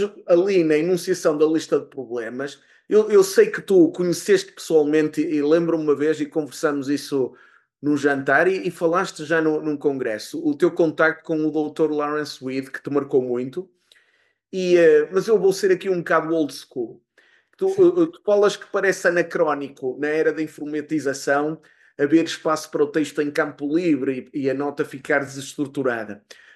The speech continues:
Speaker 1: Mas também não achas que agora estamos num exagero e que há necessidade outra vez desse aspecto narrativo da medicina? Colocar assim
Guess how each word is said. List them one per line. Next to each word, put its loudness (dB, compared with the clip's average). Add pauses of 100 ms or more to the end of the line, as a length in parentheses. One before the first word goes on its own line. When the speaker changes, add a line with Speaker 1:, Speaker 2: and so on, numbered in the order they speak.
(120)
Speaker 1:
Mas 0
também 0
não 2
achas 0
que -2
agora 2
estamos 0
num 2
exagero 2
e -10
que -6
há 0
necessidade 0
outra 2
vez 0
desse -4
aspecto -4
narrativo -4 (340)
da 2
medicina? -6
Colocar 0
assim -2